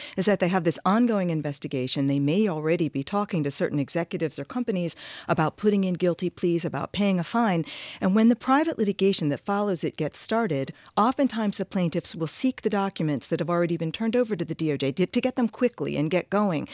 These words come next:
And they, it, it's called discovery, which, which plaintiffs and, and defendants can ask for in a private litigation. And the Department of Justice is worried that when that starts to happen, it's gonna mess up and interfere with their process.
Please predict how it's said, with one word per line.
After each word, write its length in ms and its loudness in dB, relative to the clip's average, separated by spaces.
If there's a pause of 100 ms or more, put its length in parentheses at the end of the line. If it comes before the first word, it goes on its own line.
(460)
And 240 2 (180)
they, 420 2 (220)
it, 140 2
it's 180 2
called 220 2
discovery, 560 0
which, 280 0
which 220 -2
plaintiffs 480 0
and, 340 -2
and 140 -2
defendants 380 -2
can 100 -4
ask 240 -2
for 160 -2
in 60 0
a 40 -2
private 360 0
litigation. 520 2 (320)
And 120 6
the 40 6
Department 360 0
of 80 -2
Justice 360 -2
is 200 -2
worried 340 0
that 140 -2
when 160 0
that 200 -4
starts 300 -6
to 80 -8
happen, 340 -4
it's 160 -4
gonna 200 0
mess 320 0
up 180 -4
and 80 -2
interfere 640 0
with 160 -2
their 300 0
process. 560 -4